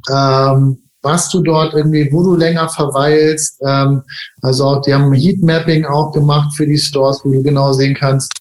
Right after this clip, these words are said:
die Bereiche laufen vielleicht nicht so, da ist viel los. Ähm, also ich glaube, da kann man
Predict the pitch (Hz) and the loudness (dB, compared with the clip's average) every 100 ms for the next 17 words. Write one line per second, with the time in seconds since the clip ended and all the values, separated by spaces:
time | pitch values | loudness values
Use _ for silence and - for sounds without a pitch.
0 | _ 151 139 147 135 135 143 135 135 135 | _ -2 0 0 0 2 2 0 0 -2
1 | 139 135 160 160 156 151 147 147 131 131 | 0 0 0 -2 0 2 2 0 -4 -2
2 | 131 131 - 139 147 151 156 156 - - | -2 -2 0 2 4 4 2 0 -6 -16
3 | - - - 131 135 131 139 135 147 147 | -16 -18 -10 -4 0 0 0 0 2 2
4 | 147 147 147 143 139 147 | 0 0 2 2 0 -4